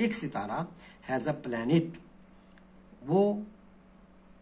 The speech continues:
सैयारे को going round, उसके गिर्द, यानी कि एक ऐसा planet है, एक ऐसा सया-, सैयारा गर्दिश कर रहा है at the right distance, यानी कि खास उस फासले पर जहां पर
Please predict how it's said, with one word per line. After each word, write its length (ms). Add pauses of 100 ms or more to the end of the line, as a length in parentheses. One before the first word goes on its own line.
(220)
सैयारे 560
को 160
going 300
round, 460
उसके 300
गिर्द, 360
यानी 180
कि 80
एक 100
ऐसा 380
planet 400
है, 220
एक 160
ऐसा 260
सया-, 420
सैयारा 520
गर्दिश 380
कर 180
रहा 180
है 320 (400)
at 40
the 100
right 260
distance, 400 (1080)
यानी 200
कि 140
खास 440
उस 180
फासले 320
पर 240
जहां 280
पर 300